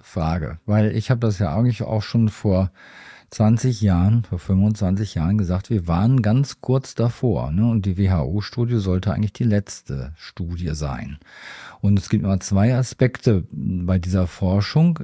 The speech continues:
Wie wirksam ist das und welche Nebenwirkungen hat es? Und die Wirksamkeit, äh,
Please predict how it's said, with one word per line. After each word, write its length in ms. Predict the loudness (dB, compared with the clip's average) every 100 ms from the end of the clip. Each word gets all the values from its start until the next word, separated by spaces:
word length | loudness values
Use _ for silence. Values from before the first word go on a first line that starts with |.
| -12
Wie 400 | -12 -2 2 2
wirksam 460 | 4 2 2 2 2
ist 180 | 0 -2
das 140 | -2
und 120 | -2
welche 200 | -2 2
Nebenwirkungen 880 | 2 4 2 -2 -6 -8 -8 -8 -8
hat 160 | -12 -14
es? 240 | -18 -20 _ -20 -20 -6
Und 120 | 0 0
die 140 | 2
Wirksamkeit, 1000 | 2 2 2 2 2 2 4 2 -4 -10
äh, 160 | -6